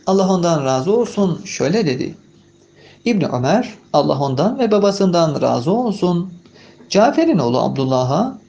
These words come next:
"Allah'ın selamı senin üzerine olsun ey iki kanatlı adamın oğlu." diye selam verdi, verirdi.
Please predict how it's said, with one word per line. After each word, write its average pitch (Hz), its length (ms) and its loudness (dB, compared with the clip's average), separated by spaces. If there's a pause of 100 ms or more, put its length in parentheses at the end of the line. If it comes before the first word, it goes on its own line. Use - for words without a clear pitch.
(200)
"Allah'ın 277 440 2
selamı 240 540 0
senin 202 280 2
üzerine 156 400 2
olsun 170 520 0
ey 262 360 0 (100)
iki 185 300 -2
kanatlı 143 440 -4
adamın 135 440 -4
oğlu." 131 340 -2
diye 135 260 -2
selam 190 400 -2
verdi, 123 340 -6 (100)
verirdi. 127 480 -6